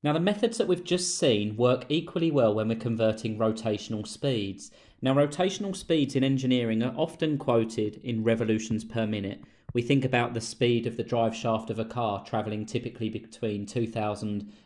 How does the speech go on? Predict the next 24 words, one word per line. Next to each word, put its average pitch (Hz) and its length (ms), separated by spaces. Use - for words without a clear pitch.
and 107 160
five 104 300
thousand 101 400
R 95 240
P 110 100
M. 98 280
But 135 160
in 160 140
engineering, 156 680
we're 117 220
often 160 440
required 143 680
to - 100
convert 139 480
that 113 260
first 113 540
to 123 120
radians 117 580
per 110 200
second, 107 560
because 117 240
as 135 160
mentioned 135 400
previously, 117 920